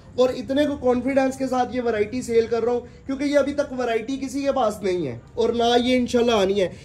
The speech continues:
ये अब आप ये तारीख, आज की तारीख note कर लें, quality note कर लें,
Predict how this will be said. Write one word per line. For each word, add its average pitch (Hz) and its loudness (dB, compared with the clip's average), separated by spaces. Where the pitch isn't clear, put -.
ये 233 8
अब 254 10
आप 247 4
ये 262 0
तारीख, 240 4
आज 226 6
की 247 -8
तारीख 240 0
note 254 4
कर 247 0
लें, 247 2
quality 233 -4
note 190 -4
कर 175 -8
लें, 156 -8